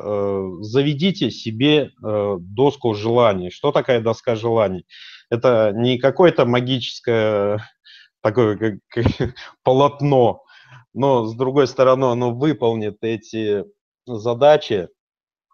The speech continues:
Доска желаний может быть обычная дощечка, на которой вы наклеите свои желания. Например, дом своей мечты, э, машину,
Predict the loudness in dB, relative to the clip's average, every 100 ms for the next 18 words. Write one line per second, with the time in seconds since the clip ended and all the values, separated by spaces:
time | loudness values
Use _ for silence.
0 | _ _ -4 -4 0 -2 0 2 2 2
1 | -2 -4 -4 -6 -6 -8 -6 -6 -6 -4
2 | -4 -4 -8 -4 -4 -4 -6 -6 -6 -6
3 | -6 -6 -4 -4 -6 -6 0 0 2 0
4 | -2 _ _ _ -8 0 2 2 0 -2
5 | 0 2 2 0 -4 -8 -2 2 2 0
6 | 0 2 2 0 -4 -8 -8 -4 -4 -4
7 | 2 2 2 0 2 2 -2 -6 -6 -2
8 | 2 2 0 _ _ -2 0 2 0 -2
9 | -8 -8 -6 -4 -2 0 2 2 -2